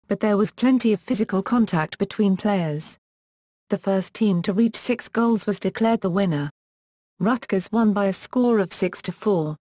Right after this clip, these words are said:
A rematch was played at Princeton a week later under Princeton rules.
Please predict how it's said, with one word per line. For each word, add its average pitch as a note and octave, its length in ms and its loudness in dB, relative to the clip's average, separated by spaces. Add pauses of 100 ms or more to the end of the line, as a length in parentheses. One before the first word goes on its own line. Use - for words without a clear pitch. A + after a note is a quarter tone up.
(500)
A F#3 60 2
rematch F#3 580 2
was F#3+ 100 -2
played G#3+ 400 0
at - 120 -6
Princeton G#3 460 0
a F#3+ 60 2
week A#3 340 -2
later A#3+ 320 0
under A3 260 4
Princeton A#3+ 520 2
rules. A3 520 2